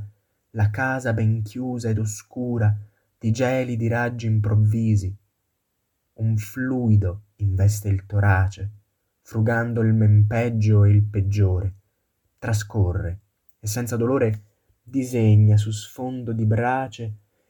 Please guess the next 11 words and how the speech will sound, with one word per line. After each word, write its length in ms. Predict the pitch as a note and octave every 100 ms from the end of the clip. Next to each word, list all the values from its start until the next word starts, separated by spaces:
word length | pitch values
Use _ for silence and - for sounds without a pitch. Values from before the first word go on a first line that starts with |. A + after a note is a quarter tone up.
| -
e 200 | A#2+ A#2
l'ossa 600 | A2+ G2+ G2 G#2 - G#2+
e 80 | G#2
gli 100 | A2+
organi 520 | A#2 A2 G#2+ A2+ A2
grami, 600 | G#2 G#2 G2+ F#2 F#2+ G2 - _ _ _ _ _
al 180 | G#2 G#2
modo 340 | A2+ A2+ G#2
che 120 | G#2
un 240 | G#2 F#2+ F#2
lampo 640 | G#2 A2+ A#2+ A2+ - B2+